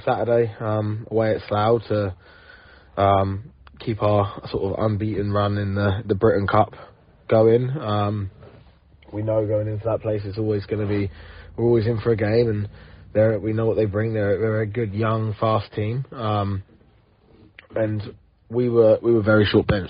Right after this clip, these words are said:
I mean, we went into that game with ten guys unavailable f-, through suspension, injury, and, and a couple of guys unavailable. Um, and, uh,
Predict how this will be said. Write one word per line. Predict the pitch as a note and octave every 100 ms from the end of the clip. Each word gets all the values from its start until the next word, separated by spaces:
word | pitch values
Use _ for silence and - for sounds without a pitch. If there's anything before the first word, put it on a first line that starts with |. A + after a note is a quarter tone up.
| -
I | D#2+
mean, | F2 F2+
we |
went | F#2+ G2
into | F#2+ F2+
that | G2 E2+
game | G2 G2
with | F#2+ -
ten | - G2 F#2
guys | F#2 F#2 F#2+ F#2
unavailable | F#2+ F#2 F#2 F#2 E2 E2+ F2
f-, | F#2 - -
through | F#2 F2+ F2 - - - - - _ -
suspension, | - F#2+ E2+ F#2+ F2+ F2+
injury, | F#2 F#2 F2 F#2 F#2 F2
and, | F2 E2+
and | D2+ F2
a | F2+
couple | F#2 -
of | F#2
guys | F2 F2
unavailable. | F#2 F2+ F2+ F2+ F#2 F#2 -
Um, | G#2+ F2+ F2 F2+ - - - - _ _ _ _ _ _ -
and, | G2 G2+ F#2+
uh, | G2 F#2+